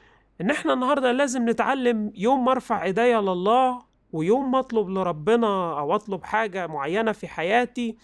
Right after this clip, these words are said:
لازم أعرف الأول قد إيه أنا على اتصال بالله،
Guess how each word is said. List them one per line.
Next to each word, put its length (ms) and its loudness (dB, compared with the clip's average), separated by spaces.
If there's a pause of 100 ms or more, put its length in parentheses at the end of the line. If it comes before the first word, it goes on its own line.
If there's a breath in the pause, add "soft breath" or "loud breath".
(600 soft breath)
لازم 360 0
أعرف 360 0
الأول 600 0 (100)
قد 180 -6
إيه 300 0
أنا 280 0
على 220 4
اتصال 540 2
بالله، 520 2